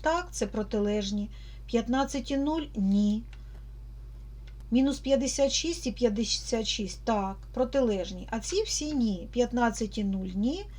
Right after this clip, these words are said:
Двадцять вісім вісімдесят два – ні. Сто дев'ятнадцять і мінус сто дев'яносто один –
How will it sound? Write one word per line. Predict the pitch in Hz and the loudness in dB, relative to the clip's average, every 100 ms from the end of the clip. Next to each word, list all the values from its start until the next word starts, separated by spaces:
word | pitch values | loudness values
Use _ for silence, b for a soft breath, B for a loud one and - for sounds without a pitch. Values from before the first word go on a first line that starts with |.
| B B - | B B -4
Двадцять | 240 277 269 240 | 0 0 0 -2
вісім | 269 247 233 220 | -2 0 0 0
вісімдесят | 208 220 202 202 - 190 | 0 -2 -2 -2 -2 -2
два – | 185 196 190 | -4 -4 -4
ні. | 185 190 247 349 427 B B B B - | 0 2 2 0 -8 B B B B -6
Сто | - 247 | 2 2
дев'ятнадцять | 233 240 240 233 220 220 196 | 4 4 4 2 2 0 -2
і | 220 | 0
мінус | 214 202 196 | 2 2 0
сто | - 202 | -2 -2
дев'яносто | 196 196 185 190 - 202 | 0 -2 -2 -4 -4 -4
один – | 202 269 | -4 -4